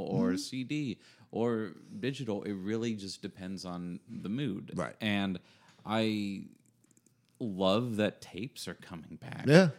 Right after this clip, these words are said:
Speaker 1: in a big way. And it's w-, weird to me, but it also kinda makes sense because kids love 'em because they're cheap.
Speaker 2: Right.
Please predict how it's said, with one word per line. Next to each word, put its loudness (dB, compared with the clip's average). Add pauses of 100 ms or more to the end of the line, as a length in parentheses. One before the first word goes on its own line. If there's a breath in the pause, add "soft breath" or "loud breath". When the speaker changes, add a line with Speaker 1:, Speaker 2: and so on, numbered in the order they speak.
Speaker 1:
in 2
a 4
big -2
way. -2
And -2
it's -2 (360)
w-, -10 (380 soft breath)
weird 2
to -6
me, 0
but 0
it 0
also 0
kinda -2
makes -2
sense -4
because -6 (120)
kids -8
love 0
'em -4
because -4
they're -2
cheap. -6 (100)
Speaker 2:
Right. -6